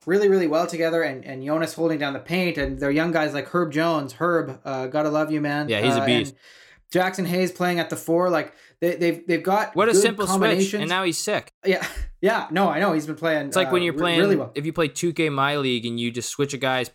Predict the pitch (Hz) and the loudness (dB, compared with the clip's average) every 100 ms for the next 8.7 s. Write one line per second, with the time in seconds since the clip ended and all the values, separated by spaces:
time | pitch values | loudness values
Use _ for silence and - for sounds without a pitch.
0 | - 123 113 - 123 117 123 123 110 107 | -2 0 0 -4 -6 -4 -4 -4 -6 -2
1 | 117 113 - 123 120 107 110 98 90 101 | 0 0 -2 -2 0 0 0 0 -2 -2
2 | 170 131 113 107 110 151 143 165 165 185 | 0 0 0 2 2 2 0 2 2 2
3 | 185 180 - - 196 202 196 180 160 170 | 0 -2 -6 -6 -4 0 -2 -2 0 0
4 | 160 135 - - - - 160 156 160 180 | -2 -6 -12 -20 -20 -4 0 0 0 0
5 | 180 196 196 196 196 196 240 196 - 196 | 2 4 4 4 2 2 0 -2 -2 -2
6 | 202 123 175 175 160 131 170 185 - 147 | -2 -2 -4 -2 -4 -2 -2 -2 -2 -2
7 | 135 - 151 143 127 156 151 147 147 139 | -2 -6 -6 -6 -4 -4 -2 0 0 -2
8 | 151 131 120 131 - 127 | -6 -6 -6 -6 -6 -8